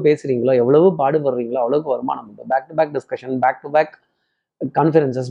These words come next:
back to back appointments அப்படிங்கிறதெல்லாம் நிறைய ஜாஸ்தி இருக்கும். அதே மாதிரி நிறைய நல்ல காரியங்கள், நல்ல சந்திப்புகள்,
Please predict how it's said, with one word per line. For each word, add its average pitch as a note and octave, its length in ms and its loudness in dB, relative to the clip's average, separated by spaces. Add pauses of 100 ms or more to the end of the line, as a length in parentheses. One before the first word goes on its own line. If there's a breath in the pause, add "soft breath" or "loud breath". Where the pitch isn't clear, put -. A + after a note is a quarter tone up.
back C3+ 220 0
to D#3+ 60 -2
back D#3 200 2
appointments D#3 520 0
அப்படிங்கிறதெல்லாம் C3 680 -2
நிறைய B2 300 2
ஜாஸ்தி B2 380 -2
இருக்கும். B2+ 280 -2
அதே D3 140 2
மாதிரி D3+ 180 0
நிறைய C3 240 0
நல்ல C#3 260 2
காரியங்கள், B2 460 -2
நல்ல B2+ 240 -2
சந்திப்புகள், C3+ 560 -4